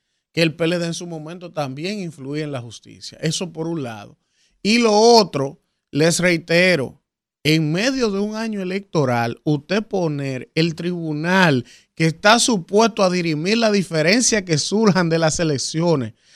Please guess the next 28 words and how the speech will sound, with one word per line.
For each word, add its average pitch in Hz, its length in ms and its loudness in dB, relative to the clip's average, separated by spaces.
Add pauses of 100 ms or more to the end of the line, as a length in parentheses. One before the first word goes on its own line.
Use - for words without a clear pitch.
(140)
a 180 160 6
declararse 196 920 4
claramente 202 1000 4
como 185 300 -2
simpatizante 190 1040 2
del 185 200 2
P 233 120 2
R 220 400 6
M, 269 260 2 (320)
eso 180 240 0
es - 200 -4
atentar 202 760 2
contra 214 320 -4
la 190 100 2
institucionalidad, 185 920 -4
contra 185 320 -6
el 160 60 -2
sistema 202 460 -2
de 202 140 0
derecho 208 380 -4
y - 20 -10
el 180 100 -10
sistema 180 400 -12
democrático, 160 760 -4
dígalo 175 360 -8
quien 165 240 -6
lo 139 120 -8
diga. 127 460 -8